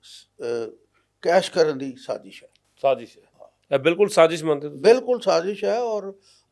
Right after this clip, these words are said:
Speaker 1: ਅੱਜ ਦਿਨ ਤੱਕ ਜਿਹੜੀਆਂ ਵੀ ਸਾਜ਼ਿਸ਼ਾਂ ਹੁੰਦੀਆਂ ਰਹੀਆਂ,
Speaker 2: ਹੂੰ।
Speaker 1: ਜਿਹੜੀਆਂ, ਜਿਹੜੀਆਂ ਪਾਰਟੀਆਂ ਨੇ ਸਾਜ਼ਿਸ਼ਾਂ ਰਚੀਆਂ
Speaker 2: ਹੂੰ।
Speaker 1: ਆਪਣੇ ਆਪ ਨੂੰ ਖੜਾ ਕਰਨ ਵਾਸਤੇ, ਉਹਨਾਂ ਦਾ ਨਾਂ ਯੂਜ਼ ਕਰਨ ਵਾਸਤੇ,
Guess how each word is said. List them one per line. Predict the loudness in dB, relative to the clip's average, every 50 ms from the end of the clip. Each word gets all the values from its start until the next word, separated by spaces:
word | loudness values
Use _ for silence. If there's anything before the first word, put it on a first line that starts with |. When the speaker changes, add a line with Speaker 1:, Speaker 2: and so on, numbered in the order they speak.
| _ -2 -2
Speaker 1:
ਅੱਜ | -2 -4
ਦਿਨ | -6 -6 -6 -8 -8 -6
ਤੱਕ | -6 -6 -6 -10 -14
ਜਿਹੜੀਆਂ | -14 -12 -12 -12 -12 -12 -12 -12
ਵੀ | -12 -14
ਸਾਜ਼ਿਸ਼ਾਂ | -8 -6 -4 -4 -4 -6 -8 -8 -8 -6
ਹੁੰਦੀਆਂ | -6 -8 -8 -8 -6 -6
ਰਹੀਆਂ, | -6 -6 -6 -6 -6 -8 -10
Speaker 2:
ਹੂੰ। | -14 _ _ -8 -6 -6 -6 -8 -10
Speaker 1:
ਜਿਹੜੀਆਂ, | -10 -8 -8 -6 -8 -8
ਜਿਹੜੀਆਂ | -10 -10 -10 -10 -10 -6
ਪਾਰਟੀਆਂ | -2 0 0 0 0 -4 -6 -8 -8
ਨੇ | -8 -8
ਸਾਜ਼ਿਸ਼ਾਂ | -6 -6 -6 -6 -8 -10 -10 -8 -6 -6
ਰਚੀਆਂ | -6 -8 -8 -10 -10 -8 -8 -8 -8 -8
Speaker 2:
ਹੂੰ। | -8 -8 -8 -8 -10 -8 -6
Speaker 1:
ਆਪਣੇ | -6 -6 -6 -8 -6 -4
ਆਪ | -4 -4 -6
ਨੂੰ | -8 -12 -14
ਖੜਾ | -8 -6 -6 -6
ਕਰਨ | -6 -6 -10 -10 -8
ਵਾਸਤੇ, | -8 -8 -8 -8 -8 -10 -12 -12 -12 -14 _ _ _ _ _ _ -12
ਉਹਨਾਂ | -10 -6 -6 -6 -6
ਦਾ | -6 -6 -6
ਨਾਂ | -6 -6 -6
ਯੂਜ਼ | -8 -10 -12 -14 -14 -14 _
ਕਰਨ | -10 -8 -8 -8 -10
ਵਾਸਤੇ, | -10 -10 -10 -10 -10 -12 -14 -14